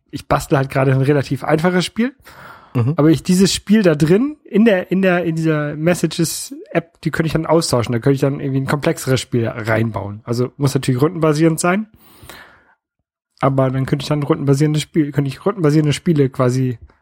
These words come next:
Speaker 1: on demand packen.
Speaker 2: Ja, es, ich meine, es bietet sich natürlich, so eine Texteingabe bietet sich natürlich für viele Spiele an.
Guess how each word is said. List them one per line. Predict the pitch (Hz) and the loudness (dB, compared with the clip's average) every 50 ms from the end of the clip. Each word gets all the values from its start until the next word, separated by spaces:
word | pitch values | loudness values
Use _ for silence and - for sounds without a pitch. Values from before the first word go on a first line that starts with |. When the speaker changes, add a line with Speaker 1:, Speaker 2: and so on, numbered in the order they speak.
| _ _ _ _ _ _ | _ _ _ _ _ _
Speaker 1:
on | 143 139 143 | 0 2 4
demand | 135 139 139 135 131 127 127 123 131 127 - - - _ _ _ _ _ _ _ _ - _ _ _ _ _ _ _ _ | 4 4 4 4 4 4 4 2 2 0 -4 -10 -18 _ _ _ _ _ _ _ _ -20 _ _ _ _ _ _ _ _
packen. | - - - 117 104 104 107 _ _ _ _ - _ _ _ _ | -8 -8 -8 -10 -16 -18 -18 _ _ _ _ -20 _ _ _ _
Speaker 2:
Ja, | 123 110 104 | 0 0 0
es, | 95 - - | 0 -2 -4
ich | - 123 - | -8 -4 -2
meine, | 110 104 104 | 0 0 0
es | 107 - - - | 0 -2 -4 -2
bietet | - 131 139 143 135 | 0 0 0 0 0
sich | - 127 113 | -2 0 0
natürlich, | 117 107 - 117 113 | 0 0 0 0 0
so | - 120 | 2 0
eine | 113 104 | -2 0
Texteingabe | - 135 139 - - - 107 107 107 107 104 104 107 101 | -2 -4 -4 -4 -6 -2 -2 0 2 2 2 2 0 -2
bietet | - - 123 127 - 120 | 0 0 -2 -2 -2 -2
sich | - 120 107 | -2 0 0
natürlich | 113 107 101 - 113 107 - | 0 0 0 0 -2 -2 -2
für | - 104 | -4 -6
viele | 95 - - 156 170 151 120 101 | -6 -4 -4 -2 0 2 2 2
Spiele | - - - 107 107 95 92 82 | 0 0 -4 -2 0 0 0 0
an. | - 85 82 80 | -2 -4 -6 -8